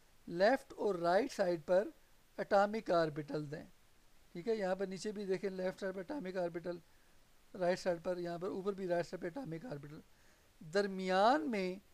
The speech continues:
molecular orbital होंगे, जो दरमियान में देखें बने हुए हैं यहाँ पर, जो दरमियान में molecular orbital, ये आपने याद रखना है। ठीक है, diagram बनानी कैसे है, आपका जो register होगा ना, register का जो page जहाँ पर हाफ होगा, page half,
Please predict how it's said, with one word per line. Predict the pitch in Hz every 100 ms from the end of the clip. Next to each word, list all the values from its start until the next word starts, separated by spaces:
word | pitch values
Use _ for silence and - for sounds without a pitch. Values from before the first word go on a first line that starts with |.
| - -
molecular | 175 185 190 196 170 208 196 190
orbital | 170 160 151 156 160
होंगे, | 156 156 190
जो | 202
दरमियान | 175 185 180 175
में | 170
देखें | 160 175
बने | 151 151
हुए | 151 151
हैं | 160
यहाँ | -
पर, | 240 - - _ _ _ -
जो | 196 180
दरमियान | 170 165 185 208
में | 196
molecular | 175 160 175
orbital, | 156 151
ये | 175 208
आपने | 208 196
याद | 175 170
रखना | 165 - 180
है। | 170 - - _ _ -
ठीक | 208
है, |
diagram | 165 185 214 240 233
बनानी | 185 180 208 262
कैसे | 415 - 240
है, | 220 302 - - - -
आपका | 208 220 254
जो | 240
register | 220 180 214 311
होगा | 254 208
ना, | 208 247 - - - -
register | 190 220 - 294
का |
जो | 254 247
page | - 233 240 -
जहाँ | 175 190
पर | 214 220
हाफ | 156 170 208 254
होगा, | 226 190 180
page | 170 170 156
half, | 156 165